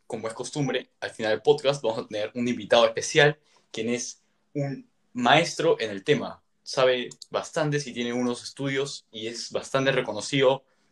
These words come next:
en la escena global. Antes de comenzar a darles la información, primero deberíamos,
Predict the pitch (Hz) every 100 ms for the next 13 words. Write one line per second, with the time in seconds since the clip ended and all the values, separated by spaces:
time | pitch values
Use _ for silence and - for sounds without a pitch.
0 | - 113 107 104 123 113 98 92 85 -
1 | _ - 214 220 190 - - 117 107 101
2 | 104 101 - 127 123 - _ 101 107 113
3 | 104 98 90 92 90 - 131 127 _ _
4 | - _ _ 165 190 185 180 - - 120
5 | 123 139 139 131 - -